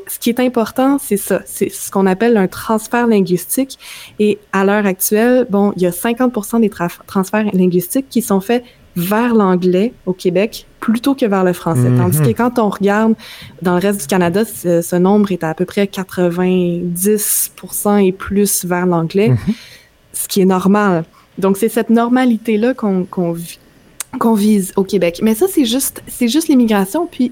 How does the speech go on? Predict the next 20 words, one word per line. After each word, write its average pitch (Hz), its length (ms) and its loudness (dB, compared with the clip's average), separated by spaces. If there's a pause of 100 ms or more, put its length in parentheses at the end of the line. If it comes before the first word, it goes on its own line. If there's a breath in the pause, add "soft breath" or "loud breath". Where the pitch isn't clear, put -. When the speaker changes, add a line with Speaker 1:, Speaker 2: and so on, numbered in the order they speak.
Speaker 1:
on 208 160 0
surestime 320 1080 -2 (520 soft breath)
beaucoup, 269 640 2 (160)
enfin, 202 220 0
je 180 100 -4
dis 196 100 -4
c'est - 160 -2
juste 190 220 -2
l'immigration, 185 500 2 (300 loud breath)
on 226 60 2
surestime 294 540 2
beaucoup 285 400 2 (600)
l'impact 202 760 0 (100)
de 196 160 0
l'immigration 190 920 2
sur, 208 760 0 (120)
euh, 170 680 -2 (240)
sur - 260 -2
le 190 120 2
français, 196 580 -2